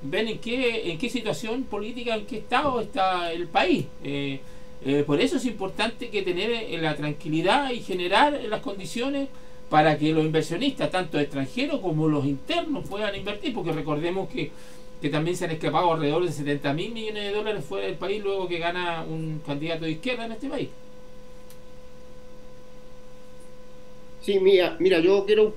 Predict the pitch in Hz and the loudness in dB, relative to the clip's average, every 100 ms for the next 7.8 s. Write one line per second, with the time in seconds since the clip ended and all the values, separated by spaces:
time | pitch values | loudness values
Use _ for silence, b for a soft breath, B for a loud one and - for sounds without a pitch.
0 | - 156 190 208 190 165 - 208 185 - | -4 -2 2 4 4 2 2 4 4 2
1 | 196 214 240 285 - - - - 233 233 | 4 4 4 -2 -6 -10 -12 -8 -4 0
2 | 254 269 - 262 247 - - 233 202 196 | 2 2 0 0 -2 -4 -2 2 4 2
3 | 208 220 214 175 165 190 208 202 190 165 | 2 0 2 2 4 4 6 6 6 4
4 | 185 170 190 175 175 160 165 185 180 165 | -2 -2 0 0 0 2 4 4 4 4
5 | 160 143 175 165 156 139 170 233 254 240 | 2 2 0 2 0 2 2 2 0 2
6 | 196 185 160 175 170 156 175 185 147 131 | 2 2 -2 -4 -2 0 0 2 2 2
7 | 131 156 143 123 139 156 120 | 0 0 0 0 0 0 0